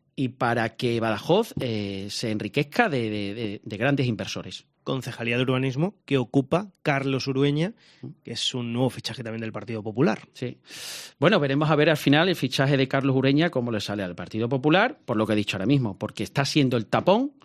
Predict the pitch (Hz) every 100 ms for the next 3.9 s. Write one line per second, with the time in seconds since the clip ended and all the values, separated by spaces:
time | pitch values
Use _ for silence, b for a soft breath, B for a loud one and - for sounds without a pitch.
0 | B B B - 135 165 165 143 139 156
1 | 208 - 269 143 120 113 127 151 131 120
2 | 147 220 - 135 131 127 185 196 139 156
3 | 202 269 - 127 135 131 127 131